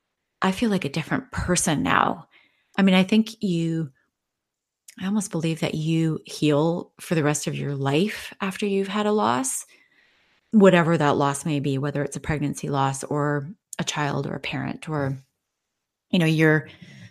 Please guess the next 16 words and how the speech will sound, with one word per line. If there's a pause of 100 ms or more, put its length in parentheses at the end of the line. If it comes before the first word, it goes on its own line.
(260)
there's
kind
of
the
before
and
after. (140)
There's,
there's
before
your
loss
and
there's
the
after,